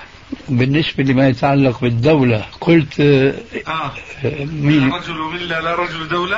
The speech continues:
Speaker 1: لا، لا، قبل، قبل. قلت كلمة أنه يعني نحارب الدولة أو لا نحاربها، نحاربها ولا نحاربها.
Speaker 2: أي نعم.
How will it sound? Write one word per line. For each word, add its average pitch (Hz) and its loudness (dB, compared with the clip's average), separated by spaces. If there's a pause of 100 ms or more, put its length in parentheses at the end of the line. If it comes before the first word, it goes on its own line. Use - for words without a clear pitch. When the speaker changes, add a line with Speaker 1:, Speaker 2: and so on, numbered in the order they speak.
(140)
Speaker 1:
لا، 151 4
لا، 170 2
قبل، 160 2
قبل. 131 0 (1040)
قلت 170 -2
كلمة 147 2
أنه 131 0 (1080)
يعني 113 0 (600)
نحارب 135 4
الدولة 131 4
أو 123 2
لا 127 4
نحاربها، 123 2 (440)
نحاربها 165 6
ولا 165 6
نحاربها. 151 6
Speaker 2:
أي - -8
نعم. 143 -8